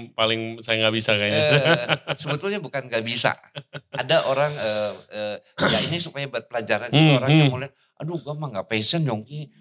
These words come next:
Speaker 1: Hmm.
Speaker 2: Mau suruh bikin menghias-hias kue," kata siapa?
Speaker 1: Hmm.
Speaker 2: Di rumah Yongki yang kerja itu anak buah.
Speaker 1: Hmm.
Speaker 2: Memangnya dia masuk udah pinter?
Speaker 1: Iya,
Speaker 2: Ya
Speaker 1: enggak
Speaker 2: iya,
Speaker 1: juga.
Speaker 2: tukang kebun, tukang sap-, eh, tukang sapu,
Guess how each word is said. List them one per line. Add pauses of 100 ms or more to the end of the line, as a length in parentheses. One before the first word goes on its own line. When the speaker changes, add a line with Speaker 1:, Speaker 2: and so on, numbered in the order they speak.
Speaker 1:
Hmm.
Speaker 2:
Mau
suruh
bikin
menghias-hias
kue,"
kata
siapa?
Speaker 1:
Hmm.
Speaker 2:
Di
rumah
Yongki (280)
yang
kerja (320)
itu
anak
buah. (300)
Speaker 1:
Hmm. (560)
Speaker 2:
Memangnya
dia
masuk
udah
pinter? (240)
Speaker 1:
Iya,
Speaker 2:
Ya
Speaker 1:
enggak
Speaker 2:
iya,
Speaker 1:
juga.
Speaker 2:
tukang
kebun,
tukang
sap-, (180)
eh,
tukang
sapu,